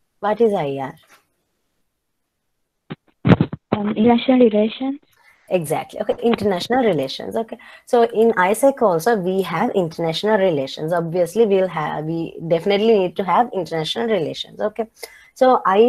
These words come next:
Speaker 1: R is really, really important because, uh, when, um, when E Ps apply to opportunities, if they apply to opportunities from a I R partner, so I R partner says,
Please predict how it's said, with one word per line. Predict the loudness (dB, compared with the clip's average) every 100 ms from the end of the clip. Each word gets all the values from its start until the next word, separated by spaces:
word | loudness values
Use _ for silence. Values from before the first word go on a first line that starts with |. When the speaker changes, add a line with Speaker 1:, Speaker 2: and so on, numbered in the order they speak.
| 6
Speaker 1:
R | 4 4
is | 4 4 2 2
really, | 6 8 8 6 4
really | 4 4 4 2
important | -4 -2 -2 -2 -4 -4 -4 -4
because, | -6 -8 -8 -8 -6 -6 -8 _ -20 _ _ -10
uh, | -6 -4
when, | 0 2 4 2 0
um, | -4 -2 -2 0 -2 -2 -6 _ _ _ _ _ _ _ _ -18 -2
when | 2 4 4
E | 2 2
Ps | 4 4
apply | 4 4 2 4
to | 2
opportunities, | 2 0 -4 -2 -4 -6 -4 0 0 -2 _ -20 -12 -2
if | 0
they | 4 4
apply | 4 -2 _ 0 4 6 4
to | 4
opportunities | 4 2 0 0 2 2 0 0 0 0 -4
from | -4 -2 0
a | 0
I | 2 4
R | 2
partner, | 2 0 0 -4 -6
so | -4 2
I | 2 4
R | 2
partner | 0 -4 -4 -4 -6 -6
says, | -4 -2 -2